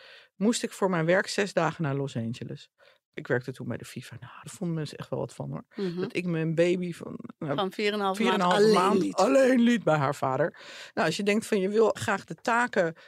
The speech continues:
Speaker 1: wat beter verdelen met je man, ga een week naar het buitenland, want hij, daardoor wordt hij gewoon gedwongen om alles, eh, te doen. En dan kom je terug en dan zie je ook dat het prima gaat.
Speaker 2: Ja,
Speaker 1: Het ging
Speaker 2: ja.
Speaker 1: prima met opa's en oma's. Dus het zijn ook wel dat vrouwen het allemaal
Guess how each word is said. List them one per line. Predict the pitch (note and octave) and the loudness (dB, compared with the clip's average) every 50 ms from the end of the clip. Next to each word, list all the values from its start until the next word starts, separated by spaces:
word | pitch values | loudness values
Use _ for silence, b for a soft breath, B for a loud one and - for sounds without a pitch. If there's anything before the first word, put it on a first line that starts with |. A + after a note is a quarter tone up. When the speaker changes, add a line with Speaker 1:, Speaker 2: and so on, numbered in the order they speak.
| B | B
Speaker 1:
wat | - F#3+ G3+ G3 F3 | -4 -2 -2 0 4
beter | G3 G#3 A#3 A3+ - F3+ | 4 4 4 4 0 -2
verdelen | - G3+ F3 E3+ E3+ D#3+ D#3+ | 0 4 6 6 6 6 4
met | E3 D3 - | 0 -2 -2
je | D#3 | -2
man, | E3 F3+ G3+ A3+ - | 0 0 0 0 -2
ga | - - - B3 A3 | -6 -6 -2 0 2
een | A3 | 4
week | G#3+ G#3 G#3 A3 | 4 4 4 4
naar | G#3+ G3 | 4 2
het | F#3 E3+ | 2 2
buitenland, | F3+ G3+ G3+ G3+ - D#3+ D#3+ E3 F#3 G#3 | 2 0 0 0 0 0 0 0 0 2
want | G3 F#3 F3+ - - B B B B B B B | 0 0 0 -2 -6 B B B B B B B
hij, | B G3+ F#3 | B -2 2
daardoor | F#3+ F#3+ F#3 F#3+ F#3 E3 E3 | 2 4 4 4 4 4 6
wordt | E3 E3 E3 - | 6 4 4 4
hij | F#3+ E3+ E3 | 2 -2 0
gewoon | - - E3+ D#3+ E3 | 0 0 0 2 2
gedwongen | - D#3 D#3 E3 F#3+ G3 G#3+ F#3 D#3 D3+ D#3 - b b b b b b b - | 0 -2 -2 0 0 0 0 0 -2 -4 -6 -8 b b b b b b b 0
om | - G3+ G#3 - | 2 2 2 4
alles, | - F#3+ G3+ F#3 E3+ E3 - - | 4 4 6 6 4 4 2 -2
eh, | D#3 D3 | -4 -4
te | - F3+ | -4 -4
doen. | F3+ A3 A#3+ G#3 | -2 0 0 0
En | F3 E3+ | 2 0
dan | F3 E3+ | 0 0
kom | - F#3 F3 | 0 0 0
je | E3+ E3 | 0 -2
terug | - - G#3+ G3 - | -2 -2 -2 -2 -2
en | E3 | -2
dan | E3 D#3 C#3+ | -2 -2 -2
zie | - G#3 A3 | 0 2 2
je | G3+ - | 2 2
ook | - - - | 2 0 -2
dat | D3+ C#3 - | -2 -4 -4
het | - D3 - | -6 -14 -8
prima | - A3+ A#3+ A#3+ G3+ | -6 -4 -2 -2 -4
gaat. | - - - - D#4+ | -2 0 2 2 4
Speaker 2:
Ja, | F4 E4+ | 4 4
Speaker 1:
Het | D#4+ A#3+ | 2 2
ging | G#3+ G3 | 0 -2
Speaker 2:
ja. | G#3 B3+ | -4 -4
Speaker 1:
prima | A#3 B3+ C4 B3+ B3 A#3 | -6 -4 -2 -2 0 0
met | A3 G#3 - | 0 0 0
opa's | - - F#3 - - F3 - | 2 2 2 0 -2 -4 -2
en | F#3+ F3 | -2 0
oma's. | E3+ D#3+ D#3+ D#3+ D#3 D#3 - B B B B B B B B B B | 0 0 0 0 -2 -4 -4 B B B B B B B B B B
Dus | B A3 A3+ | B -4 -4
het | - B3 | -4 -2
zijn | - C#4+ A#3+ - | -2 -2 -2 -2
ook | - B3 - | -4 -6 -6
wel | - A3+ | -8 -12
dat | G3+ - - | -12 -12 -10
vrouwen | - - E3+ E3 D#3+ E3 F3+ F#3 | -6 -4 0 2 2 2 0 0
het | F3+ - - | -4 -8 -8
allemaal | - G3+ G3+ G3+ F#3+ F#3 | -6 -4 -2 -2 -4 -4